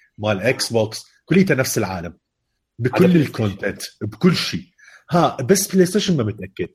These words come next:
Speaker 1: ويا متأكد أنت؟
Speaker 2: لا، لا، لا، عدا، عدا، عدا دا أقول.
Speaker 1: ها، أي، عدا، أي، آه.
Speaker 2: إيه.
Speaker 1: هيك شيء منطقي.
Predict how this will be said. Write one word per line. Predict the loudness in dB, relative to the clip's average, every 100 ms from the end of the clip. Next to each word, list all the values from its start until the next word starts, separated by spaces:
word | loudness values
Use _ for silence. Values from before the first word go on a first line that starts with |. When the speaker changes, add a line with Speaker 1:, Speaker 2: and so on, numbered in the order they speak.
| _
Speaker 1:
ويا | 2 4 4
متأكد | 4 -2 -6 -2 -2 -2
أنت؟ | -4 -4 -4 -8 _ _ _ _
Speaker 2:
لا، | 2 6
لا، | 6
لا، | 6 4
عدا، | 4 4
عدا، | 4 2
عدا | 2 2
دا | 2
أقول. | 0 -2 -12 _ _ _ _
Speaker 1:
ها، | -4 -2 0
أي، | -2
عدا، | -2 -6 -8 -10 -10
أي، | -12 -12 -12
آه. | -10
Speaker 2:
إيه. | -12 -10 -6
Speaker 1:
هيك | -4
شيء | -4
منطقي. | -6 -8 -12 -14